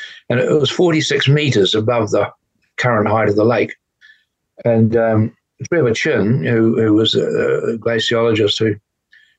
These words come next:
did a humongous amount of work in the dry valleys, he said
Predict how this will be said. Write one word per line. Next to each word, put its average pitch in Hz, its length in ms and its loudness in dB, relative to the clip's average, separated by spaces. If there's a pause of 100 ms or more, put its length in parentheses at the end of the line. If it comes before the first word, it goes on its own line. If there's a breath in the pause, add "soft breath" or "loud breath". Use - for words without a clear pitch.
(120)
did 120 180 2
a 104 60 -2
humongous 120 440 2
amount 107 240 2
of 104 60 2
work 123 340 0
in 104 80 -4
the 101 80 0
dry 104 240 0 (320)
valleys, 110 320 -2 (600)
he 135 160 0
said 131 300 2